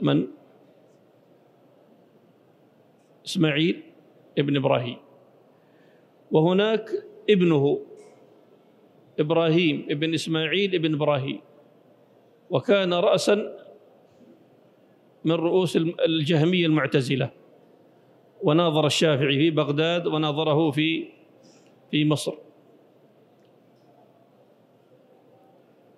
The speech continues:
فالمرداوي جزم بأنه الأب الذي خالف المسألة،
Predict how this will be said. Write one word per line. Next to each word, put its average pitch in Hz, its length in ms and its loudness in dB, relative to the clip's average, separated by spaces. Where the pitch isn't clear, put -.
فالمرداوي 160 2000 2
جزم 190 440 4
بأنه 175 500 0
الأب 165 280 -2
الذي 139 220 2
خالف 143 320 2
المسألة، 139 520 -2